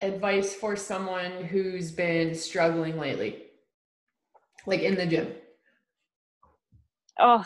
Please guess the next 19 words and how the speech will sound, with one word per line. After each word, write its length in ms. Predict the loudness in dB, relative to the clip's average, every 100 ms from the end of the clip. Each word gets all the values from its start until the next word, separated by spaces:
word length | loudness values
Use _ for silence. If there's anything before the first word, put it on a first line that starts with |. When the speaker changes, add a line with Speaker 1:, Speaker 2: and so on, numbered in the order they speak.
| 0
Speaker 2:
you'll 160 | 6 8
always 380 | 8 6 6
have 160 | 4 4
your 120 | 2
peaks 360 | 0 -8 -10 -4
and 160 | -2 4
valleys, 600 | 4 4 2 0 -4 0
but 300 | 4 4 2
where 260 | 2 2 4
will 120 | 2
you 100 | -2
find 300 | -2 0 0
a 40 |
better 320 | 2 2 2 0
group 200 | -2 -4
of 120 | -6
people 320 | -4 -4 0 2
to 80 |
help 240 | 4 4